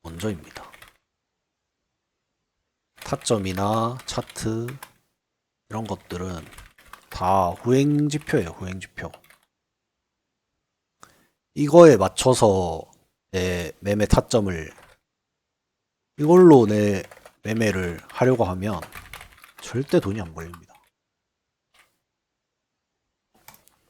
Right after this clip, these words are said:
차라리 이제 호가창만 보고 스캘핑 하는 건 차라리 나아요. 왜냐하면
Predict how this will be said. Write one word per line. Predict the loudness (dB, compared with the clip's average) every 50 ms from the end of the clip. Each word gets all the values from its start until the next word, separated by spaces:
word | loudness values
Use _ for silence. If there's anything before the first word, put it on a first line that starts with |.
| _ _ _ -20 -20 -20 -20 -20 -20 -20 -20 -20 _ _ -20 -20 -12 -6
차라리 | -2 2 4 6 6 6 6 4 2 0 -2 -8 _ _ -20 -20 -20 -20 -20 -20 -20 -20 -20 -20 -20 -20 -20 -20 _ _ _ _ _ _ -18 -14
이제 | -10 -8 -6 -6 -6
호가창만 | -6 -4 -2 2 2 2 2 2 -2 -2 -2 -2 -4
보고 | -4 -6 -8 -8 -12 -14 -14 -14 -18 -20 -20 -20 -20 -20
스캘핑 | -20 -14 -6 -2 -2 -2 -2 -2 0 2
하는 | 2 2 0 -2 -8
건 | -8 -12 -12 -14 -16 -20 -20 -20 -20 _ _ _ _ _ _ _ _ -18
차라리 | -12 -6 -2 0 0 0 0 0
나아요. | -2 -2 -2 -4 -6 -12 -16 -20 -20 _ -20 -20 _ _ _ _ _ _ _ _ _ _ _ _ _ _ _ _ -10
왜냐하면 | -6 -4 -4 -2 -2 -2 -2 -2 -4 -8